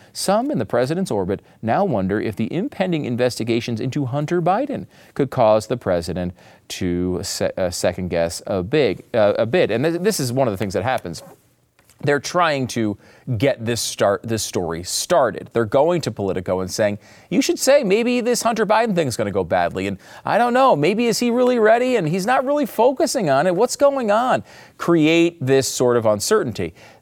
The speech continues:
You know, this is gonna come from someone who wants, you know, I don't know, somebody else to run. We're gonna give you a list of some of the people who <laughs> might run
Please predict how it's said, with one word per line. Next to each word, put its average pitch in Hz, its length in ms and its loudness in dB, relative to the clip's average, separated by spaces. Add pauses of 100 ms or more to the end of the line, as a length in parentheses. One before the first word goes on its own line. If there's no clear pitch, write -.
(140)
You 185 80 0
know, 135 160 2
this 131 220 -2
is 160 100 -2
gonna 160 220 0
come 190 260 0
from 110 220 -2
someone 113 280 0
who 127 100 0
wants, 120 360 2
you 107 60 -2
know, 98 180 -2
I 110 160 -8
don't 101 140 -8
know, 104 120 -6
somebody 113 320 -2
else 113 200 2
to 127 100 -4
run. 127 240 2
We're 117 80 -2
gonna 143 60 -2
give 123 140 -2
you 98 80 0
a - 20 -2
list 139 280 0
of 95 160 -6
some 127 180 -2
of 104 40 -4
the 90 60 -6
people 104 240 -4
who 92 140 -4
<laughs> 113 120 -2
might 127 160 -4
run 107 380 0